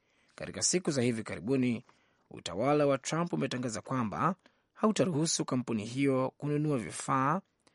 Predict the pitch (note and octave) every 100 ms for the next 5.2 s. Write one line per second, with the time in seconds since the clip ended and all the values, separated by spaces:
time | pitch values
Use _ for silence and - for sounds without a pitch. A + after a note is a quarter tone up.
0 | _ - B2+ A#2+ A#2 A2+ - G2 - E3
1 | D#3+ C#3+ B2 G#2 A2 F2+ G2 C3 B2 D#2
2 | D2 - D3 C3+ - - _ _ _ _
3 | _ - G2+ A#2 B2+ A#2 C#3+ D3 C#3 C3
4 | A#2+ A2 - C3 B2 - A#2+ A2 - D#3+
5 | A#2+ F2+